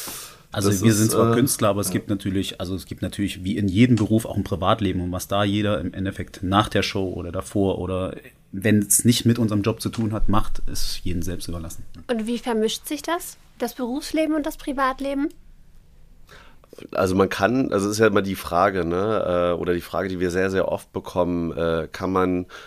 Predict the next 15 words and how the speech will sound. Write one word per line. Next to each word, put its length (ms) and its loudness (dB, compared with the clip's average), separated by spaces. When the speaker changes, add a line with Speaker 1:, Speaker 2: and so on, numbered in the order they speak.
Speaker 2:
norm-, 460 2
in 140 0
Anführungsstrichen 720 -4
ein 120 -2
normales 400 2
Privatleben 560 -2
führen, 460 0
wenn 140 2
man, 360 4
äh, 100 -4
als 500 2
Sixpacks 400 -8
auf 80 -10
der 140 -4
Bühne 360 -2